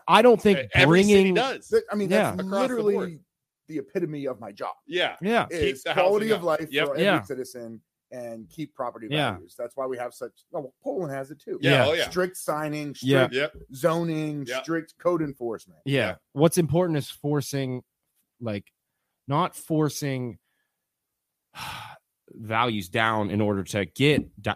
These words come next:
Speaker 1: uh, diversity within the community, but making sure nobody is pushed away just for being a different color or whatever.
Speaker 2: That's,
Speaker 1: Like,
Speaker 2: that's it,
Speaker 1: making
Speaker 2: right.
Speaker 1: sure
Speaker 3: Right.
Speaker 1: that
Speaker 3: They,
Speaker 1: if they can,
Speaker 2: everyone
Speaker 1: if they
Speaker 2: feels welcome.
Speaker 1: can afford it,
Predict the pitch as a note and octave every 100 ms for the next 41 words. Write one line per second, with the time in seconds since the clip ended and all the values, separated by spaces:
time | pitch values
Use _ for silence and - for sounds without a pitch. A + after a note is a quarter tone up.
0 | - F#2+ F2 E2 F#2+ F2+ F#2 - F#2+ F2
1 | E2+ F2 E2+ F#2 F2+ F2 E2+ - G2 F#2
2 | _ _ _ A2 B2 A2+ G2 - A#2 G#2
3 | G2+ A2 G2+ F#2 E2+ - - A2 - E2+
4 | F#2 G#2+ F#2+ E2 F2+ - _ _ _ _
5 | _ G2 D#2+ D2+ - G2 F2 E2 - _
6 | F2+ F#2 F2 - - A2+ D2+ E2 D#2+ D2
7 | B2+ C#3+ C#3 B2+ B2 - A2 A#2 G#2+ D3
8 | E3+ E3+ E3 C#3+ - - E3 C#3+ B2+ B2+
9 | C3+ D3+ D3 G3 D#3+ A3 A3+ G#3+ F3 E3
10 | F#3 G#3 E3+ - A3 A#3 G#3 - C#3+ A#2
11 | G#2+ G2+